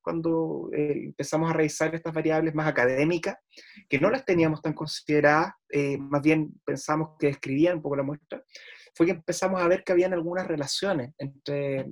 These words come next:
condiciones de, que, que, que tenían los estudiantes para estudiar, ¿no? Eh, y l-, em, sintomatología ansiosa y depresiva. Por ejemplo, vimos que el, bueno, el, lo, lo que hoy día parece bastante evidente, ¿no?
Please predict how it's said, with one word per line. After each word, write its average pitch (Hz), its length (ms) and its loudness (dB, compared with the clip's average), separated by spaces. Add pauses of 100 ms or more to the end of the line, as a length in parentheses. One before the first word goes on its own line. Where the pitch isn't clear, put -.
condiciones 160 840 -4
de, 175 380 -2
que, 156 160 -8 (180)
que, 147 280 -6
que 147 80 -4
tenían 147 280 -2
los 170 100 2
estudiantes 160 600 -4
para 151 160 -4
estudiar, 131 340 -2 (160)
¿no? - 180 -8 (520)
Eh, 139 360 0 (120)
y 233 320 -4 (220)
l-, 165 340 6 (140)
em, 143 460 2
sintomatología 151 840 0
ansiosa 165 340 -2
y 151 60 0
depresiva. 143 360 -4 (120)
Por 147 120 4
ejemplo, 160 540 2
vimos 151 320 2
que 147 160 0
el, 143 120 -4
bueno, 117 440 -2
el, 117 300 -12
lo, 123 400 0
lo 131 160 2
que 127 260 -4
hoy 123 160 -2
día 143 320 4
parece 139 360 -2
bastante 131 560 -2
evidente, 160 440 4
¿no? 139 140 -10